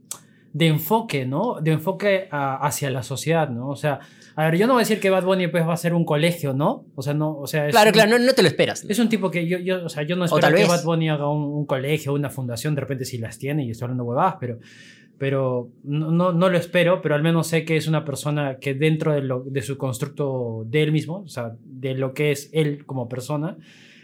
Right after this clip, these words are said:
Speaker 1: no se desliga de, de su misma personalidad, de su propia virtud, como le diría Sócrates. Pero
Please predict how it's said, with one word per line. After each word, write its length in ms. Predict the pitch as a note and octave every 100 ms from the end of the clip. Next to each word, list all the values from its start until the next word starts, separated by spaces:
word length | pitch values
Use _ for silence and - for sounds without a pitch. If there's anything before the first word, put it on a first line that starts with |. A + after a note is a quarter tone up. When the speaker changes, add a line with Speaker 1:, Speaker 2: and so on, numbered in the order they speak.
| _ -
Speaker 1:
no 280 | C#3 D#3+ G3+
se 160 | A3 E3
desliga 680 | D#3 - F3 A3+ E3 D#3+
de, 440 | F3 C#3+ C3+ B2 C3
de 180 | B2+ D3
su 160 | - C#3
misma 400 | D#3 D#3 D3+ -
personalidad, 560 | C#3+ C#3 B2+ B2+ C#3+ D3+
de 80 |
su 160 | - A#2
propia 560 | C3 C3 C3+ B2+ A#2 A2
virtud, 480 | C3+ B2 - D#3+ D#3
como 160 | B2+ B2
le 80 |
diría 200 | B2 C3
Sócrates. 480 | A#2+ B2+ A2+ A2 G#2+ - - - - - _ _ _ _ _ _ _ - C3
Pero 480 | D#3+ D#3 D3+ -